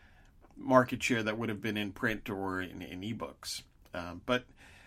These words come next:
there seems to be, uh, some thinking that you're reaching new people with audiobooks. You're not just taking away from print and ebook sales.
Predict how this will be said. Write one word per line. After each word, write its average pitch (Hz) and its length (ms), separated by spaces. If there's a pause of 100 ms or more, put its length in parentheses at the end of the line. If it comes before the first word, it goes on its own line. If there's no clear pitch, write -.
(120)
there 151 180
seems 214 400
to - 100
be, 139 600
uh, 98 460 (1040)
some 110 260
thinking 131 540
that 101 580 (400)
you're 123 120
reaching 131 420
new 123 160
people 104 600 (100)
with 98 320
audiobooks. 98 880
You're 104 140
not 117 200
just - 280
taking 98 480 (1080)
away 110 280
from 104 280
print 104 480
and 101 160
ebook 107 380
sales. - 560